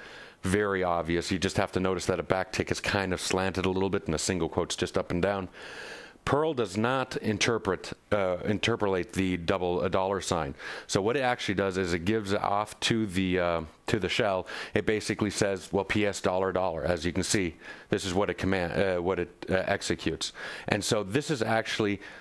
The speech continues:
the process I D number of that, of that proce-, of that command being executed all on its own. And again,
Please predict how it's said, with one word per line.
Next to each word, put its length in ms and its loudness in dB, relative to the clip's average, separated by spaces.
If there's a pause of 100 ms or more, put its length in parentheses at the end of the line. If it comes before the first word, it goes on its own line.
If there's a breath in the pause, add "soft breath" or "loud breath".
(100)
the 80 0
process 440 0
I 100 2
D 200 2
number 420 2 (600 loud breath)
of 460 0
that, 220 2
of 200 0
that 240 0
proce-, 400 0
of 180 0
that 200 0
command 360 0
being 240 2
executed 520 0
all 200 2
on 100 -2
its 160 -2
own. 360 -2 (840 loud breath)
And 160 4
again, 380 -2